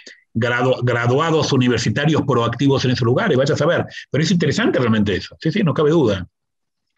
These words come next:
No cabe ninguna duda que ahí hay un, hay una cuestión. Eh, si te, si te interesa, en Argentina, una de las personas que, que, sobre todo en mi equipo, hay dos personas que la han investigado, sobre todo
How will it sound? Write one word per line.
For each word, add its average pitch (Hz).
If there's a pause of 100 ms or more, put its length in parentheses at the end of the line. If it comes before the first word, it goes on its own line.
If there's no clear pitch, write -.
(140)
No 113
cabe 120
ninguna 120
duda 127
que 120
ahí 110
hay 113
un, 104
hay 104
una 95
cuestión. - (540)
Eh, 139
si 147
te, -
si 165
te 180
interesa, 170
en 156
Argentina, 175
una 175
de 175
las 143
personas 170
que, 131
que, 117
sobre 139
todo 202
en 196
mi 175
equipo, 180
hay 151 (180)
dos 147
personas 156
que 135
la 127
han 135
investigado, 123
sobre 127
todo 185